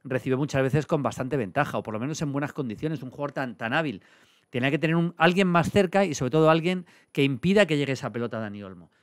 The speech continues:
Eso es lo que, eso es lo que no hizo el Rayo y eso es lo que, lógicamente, al Rayo le,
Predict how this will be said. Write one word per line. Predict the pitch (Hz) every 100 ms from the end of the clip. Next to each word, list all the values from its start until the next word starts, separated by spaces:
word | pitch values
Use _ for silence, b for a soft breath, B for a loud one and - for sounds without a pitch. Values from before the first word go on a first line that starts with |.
| _
Eso | 123 156
es | 151
lo | 139
que, | 131 117 113
eso | 117
es | 139
lo | 147
que | 135
no |
hizo | 135 147
el | 131
Rayo | 135 143 160
y | 113
eso | 104 127
es |
lo | 123
que, | 113
lógicamente, | 107 120 107 113
al | 120
Rayo | 101 107 131
le, | 135 107